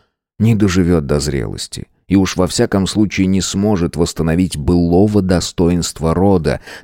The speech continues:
так что многовековое могущество Нагаты должно было погаснуть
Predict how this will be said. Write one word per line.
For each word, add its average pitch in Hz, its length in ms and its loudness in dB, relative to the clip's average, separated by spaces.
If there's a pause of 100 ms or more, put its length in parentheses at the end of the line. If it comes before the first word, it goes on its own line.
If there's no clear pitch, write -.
так 120 260 0
что 98 480 -4 (260)
многовековое 107 800 2
могущество 85 720 -2
Нагаты 76 600 -2
должно 87 480 -2
было 113 240 2
погаснуть 78 720 -4